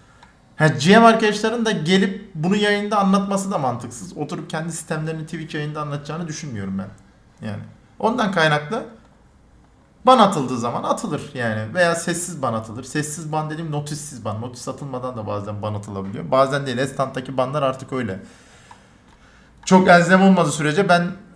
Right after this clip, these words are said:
az buçuk bilgi sahibi oldum yani. Takip ettiğim kadarıyla bunu.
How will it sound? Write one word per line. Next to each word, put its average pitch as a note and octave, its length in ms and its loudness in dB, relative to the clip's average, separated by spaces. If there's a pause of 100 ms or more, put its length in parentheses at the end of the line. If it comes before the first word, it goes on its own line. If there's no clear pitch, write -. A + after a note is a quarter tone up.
(220)
az D#3+ 200 6
buçuk F3+ 240 -6 (580)
bilgi D#3 260 0
sahibi D#3 360 4
oldum C#3 300 -2
yani. G#2 340 0 (1400)
Takip C#3 340 4
ettiğim C3 280 -4
kadarıyla G#2+ 540 -4
bunu. G2 200 -10